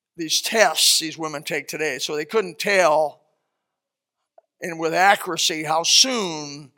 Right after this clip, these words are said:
this thing had happened. So David says, "Call Uriah from the ba-, battlefront, have him come home with a message, and then I'm gonna send him back to his house. He's gonna have relations with his wife. The kid'll end up,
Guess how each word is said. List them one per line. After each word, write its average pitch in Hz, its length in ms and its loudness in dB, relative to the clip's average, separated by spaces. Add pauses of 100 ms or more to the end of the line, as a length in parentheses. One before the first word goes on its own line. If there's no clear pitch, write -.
(260)
this 160 180 0
thing 180 160 0
had 160 80 -2
happened. 180 360 2
So 156 120 -8
David 180 240 -2
says, 156 260 -2
"Call 277 340 6
Uriah 175 500 4
from 226 280 0
the 269 160 -2 (400)
ba-, 165 280 0
battlefront, 165 560 0
have 220 160 4
him 277 140 -4
come 202 260 0
home 151 460 -4 (320)
with 220 160 4
a 262 60 6
message, 185 720 2 (560)
and 170 160 -4
then 180 180 0
I'm 180 140 2
gonna 180 140 2
send 220 240 2
him 214 100 -2
back 214 240 4
to 233 120 -2
his 208 180 2
house. 160 440 6
He's 151 160 -6
gonna 175 180 -4
have 160 100 -4
relations 196 440 0
with 190 140 -2
his 165 160 -6
wife. 147 440 0 (340)
The 156 100 -16
kid'll 226 340 2
end 190 140 0
up, 180 200 -2